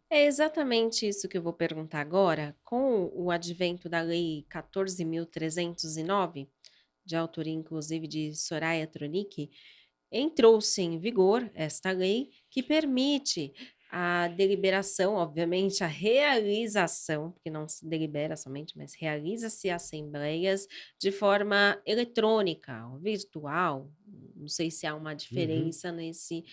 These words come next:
Speaker 1: nesse tipo de, de conceito, ou no modo como a gente fala se é eletrônico ou virtual. Mas é, é, o que eu quero dizer é o seguinte: quando a gente passou por meio do período pandêmico, a gente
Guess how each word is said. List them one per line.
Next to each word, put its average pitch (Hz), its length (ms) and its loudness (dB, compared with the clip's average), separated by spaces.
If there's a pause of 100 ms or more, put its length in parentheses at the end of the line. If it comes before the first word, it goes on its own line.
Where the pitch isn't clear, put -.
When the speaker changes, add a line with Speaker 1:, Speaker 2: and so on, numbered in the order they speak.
(320)
Speaker 1:
nesse 170 260 -6
tipo - 240 -8
de, 175 320 -2
de 190 140 -8
conceito, 185 680 -6
ou 147 80 -10
no 156 120 -10
modo 160 340 -6
como 175 340 -10
a - 80 -14
gente 165 240 -10
fala 170 220 -6
se - 260 -6
é 165 120 -2
eletrônico 170 600 -4
ou 165 80 -10
virtual. 175 540 -6 (880)
Mas 262 300 4
é, 226 400 10
é, 226 100 10
o 226 80 0
que - 80 -2
eu 285 60 4
quero 285 200 4
dizer 226 280 4
é 247 40 6
o 247 60 2
seguinte: 165 500 -4 (280)
quando 285 160 0
a 311 80 0
gente 302 240 -4
passou 226 960 4 (140)
por 202 180 -2
meio 208 400 2
do 175 300 0
período 190 480 2
pandêmico, 185 640 0
a 180 80 -2
gente 190 520 -4